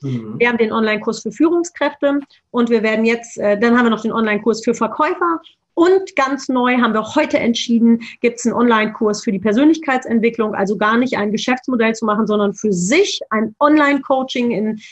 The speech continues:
Speaker 2: äh, in Anspruch zu nehmen, wo wir
Speaker 1: Mhm.
Speaker 2: eben über das Thema Ängste, Mut, Ausstrahlung, ähm, Präsenz, Überzeugung, wie wir daran arbeiten.
Speaker 1: Super, alles klar. Packen wir nachher alles ins Nachmailing rein, dann müssen wir jetzt hier, äh,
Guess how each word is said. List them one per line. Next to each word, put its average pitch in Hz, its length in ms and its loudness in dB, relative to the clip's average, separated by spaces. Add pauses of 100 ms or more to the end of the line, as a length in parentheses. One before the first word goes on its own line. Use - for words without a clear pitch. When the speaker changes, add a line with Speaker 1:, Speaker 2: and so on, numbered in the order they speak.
(320)
Speaker 2:
äh, 208 320 2
in 220 80 0
Anspruch 269 440 -2
zu - 140 -4
nehmen, 233 340 4
wo 254 160 2
wir 262 100 4
Speaker 1:
Mhm. 131 60 0
Speaker 2:
eben 226 140 0
über 214 120 -4
das - 140 -6
Thema 208 320 0
Ängste, 254 500 2
Mut, 247 640 6
Ausstrahlung, 233 1000 2 (440)
ähm, 226 760 4
Präsenz, 262 640 2
Überzeugung, 247 800 2
wie 208 80 -4
wir 214 120 2
daran 185 340 0
arbeiten. 170 480 -6 (520)
Speaker 1:
Super, 131 280 -8
alles 135 200 -6
klar. - 220 -12 (220)
Packen 214 240 -2
wir 196 80 2
nachher 185 240 0
alles 175 260 -4
ins 147 180 -6
Nachmailing 156 640 -2
rein, 160 260 2
dann 147 140 2
müssen 143 160 -2
wir 143 80 2
jetzt 139 140 -4
hier, 151 200 -4
äh, 139 440 2